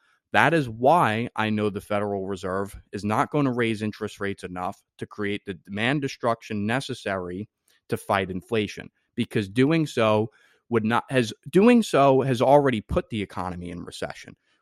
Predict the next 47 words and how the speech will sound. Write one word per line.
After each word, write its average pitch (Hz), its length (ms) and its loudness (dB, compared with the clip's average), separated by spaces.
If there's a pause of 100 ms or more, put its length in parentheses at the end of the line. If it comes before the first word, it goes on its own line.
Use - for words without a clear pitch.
We've 135 200 2
raised 156 360 4
interest 165 380 -2
rates 113 260 -2
again 107 320 -2
this 127 260 -2
year 120 260 0
from 98 300 -6
zero 120 580 0 (180)
to 101 100 -14
two 120 240 -4
and 123 80 0
a 117 40 -2
half 107 320 -6
percent. 95 480 -8 (360)
We're 117 200 2
already 120 440 4
in 107 100 -2
a 101 80 -4
recession. 123 600 -4 (340)
So 120 160 0
again, 107 460 0
imagine 117 500 2
if 113 160 -2
we 113 120 -4
now 117 260 2
raise 107 280 0
rates 104 240 -4
from 92 200 -12
two 117 240 -4
and 104 80 -4
a 101 40 -6
half 135 340 -4
percent 104 460 -6 (120)
to 107 100 -6
five 107 460 0
percent. - 360 -14 (420)
That's 127 260 2
gonna 147 180 2
put 139 240 2
the 117 140 0
economy 117 560 0
in 113 100 0
an 113 120 -2
even 107 300 -2
deeper 127 380 -4
recession. - 540 -10